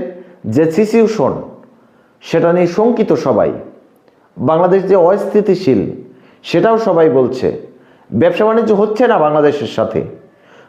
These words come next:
সমস্ত অর্থনীতি ধসে পড়তেছে বাংলাদেশের। তো আজকের এই খবরটি বা ভিডিওটি সর্বোচ্চ পরিমাণে শেয়ার করে দিবেন।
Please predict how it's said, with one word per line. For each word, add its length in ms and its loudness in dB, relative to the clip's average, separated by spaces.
সমস্ত 340 0
অর্থনীতি 400 0
ধসে 300 2
পড়তেছে 380 0
বাংলাদেশের। 500 0
তো 80 2
আজকের 320 0
এই 60 2
খবরটি 460 2
বা 80 2
ভিডিওটি 400 4
সর্বোচ্চ 360 0
পরিমাণে 380 2
শেয়ার 280 2
করে 200 4
দিবেন। 200 -2